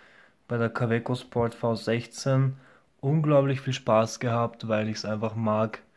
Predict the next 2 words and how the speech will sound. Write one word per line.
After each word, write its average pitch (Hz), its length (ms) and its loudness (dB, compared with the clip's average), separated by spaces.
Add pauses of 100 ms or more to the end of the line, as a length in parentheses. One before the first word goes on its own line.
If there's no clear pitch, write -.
(180)
<clears throat> - 300 -20
ähm, 110 1700 6